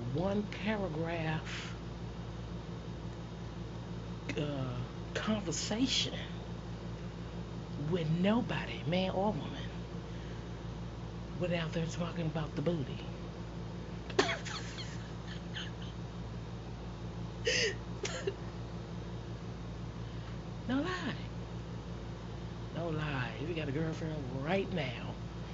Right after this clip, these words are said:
the only reason why she your girlfriend is, uh, you talking about, you talking to her about your man. And then she talking to you about her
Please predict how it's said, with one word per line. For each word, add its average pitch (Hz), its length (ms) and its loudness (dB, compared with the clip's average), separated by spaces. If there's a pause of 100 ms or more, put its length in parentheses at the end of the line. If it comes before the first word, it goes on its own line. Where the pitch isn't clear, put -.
(360)
the 127 60 2
only 165 160 2
reason 165 300 2
why 170 80 4
she 170 160 0
your 175 240 4 (160)
girlfriend 131 920 2 (640)
is, 117 220 -4 (180)
uh, 120 40 -2 (1160)
you 165 140 0
talking 147 260 0
about, 143 300 2 (140)
you 160 140 -2
talking 147 460 2 (380)
to 139 140 4
her 143 400 2 (440)
about 135 340 0
your 160 200 6
man. 135 280 0 (2250)
And 123 220 0
then - 80 -2
she 165 140 0
talking 143 240 0
to 135 200 0
you 147 60 0
about 131 220 -2
her 151 240 2